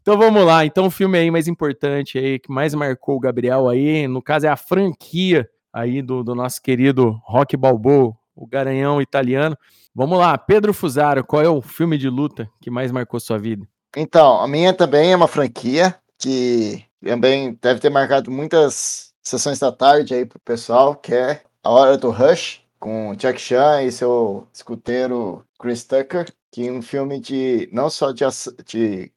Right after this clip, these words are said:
Speaker 2: porrataria, mas de muita comédia, e que certamente todo mundo lembra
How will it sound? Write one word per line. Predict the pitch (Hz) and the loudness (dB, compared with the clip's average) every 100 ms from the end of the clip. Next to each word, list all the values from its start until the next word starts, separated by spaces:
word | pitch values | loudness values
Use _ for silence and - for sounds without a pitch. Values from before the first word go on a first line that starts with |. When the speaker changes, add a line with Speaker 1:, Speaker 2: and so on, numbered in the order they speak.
| _ | _
Speaker 2:
porrataria, | - 123 127 131 123 143 | 2 4 4 4 2 2
mas | 147 143 | 0 -2
de | 139 | -6
muita | 135 147 | -6 -4
comédia, | - 120 120 135 - 170 160 _ - | -4 -2 -2 -2 -4 -8 -10 _ -8
e | 110 117 | -2 -2
que | 110 | 0
certamente | 143 139 151 135 135 - | -2 2 2 0 -4 -4
todo | 139 143 | -2 -2
mundo | 143 147 | -6 -4
lembra | 131 117 107 107 113 | -2 -2 -2 -8 -12